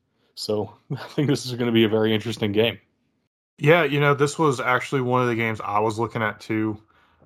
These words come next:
Speaker 2: Uh, I just couldn't bring myself to pick Army, as weird as that sounds. I just, I don't know. I didn't, I didn't wanna take an Army game. That being said, my game,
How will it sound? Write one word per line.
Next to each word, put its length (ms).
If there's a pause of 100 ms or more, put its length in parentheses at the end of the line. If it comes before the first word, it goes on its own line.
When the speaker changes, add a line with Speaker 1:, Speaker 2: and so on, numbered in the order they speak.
(160)
Speaker 2:
Uh, 340
I 80
just 560
couldn't 560 (300)
bring 280
myself 520
to 100
pick 340
Army, 440 (100)
as 140
weird 280
as 120
that 200
sounds. 460
I 80
just, 400 (500)
I 120
don't 100
know. 140
I 100
didn't, 380 (120)
I 60
didn't 280
wanna 200
take 280
an 60
Army 280
game. 400 (800)
That 300
being 300
said, 540
my 280
game, 520